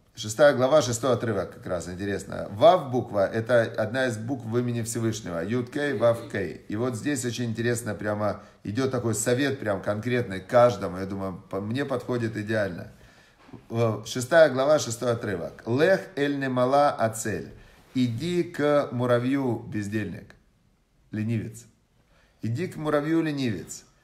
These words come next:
Ре драхея, посмотри пути его, вехахам, и ты поумнеешь. Что значит «иди к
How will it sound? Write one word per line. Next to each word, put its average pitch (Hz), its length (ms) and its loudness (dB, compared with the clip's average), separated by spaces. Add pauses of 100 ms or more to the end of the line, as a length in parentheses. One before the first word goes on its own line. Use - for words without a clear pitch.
(400)
Ре 175 560 6
драхея, 131 800 2 (100)
посмотри 123 400 0
пути 151 380 -2
его, 90 440 -2 (300)
вехахам, 110 640 2 (120)
и 131 120 -4
ты 143 180 -6
поумнеешь. 104 760 -6 (1500)
Что 156 260 -4
значит 120 440 -4
«иди 120 240 -2
к - 140 -12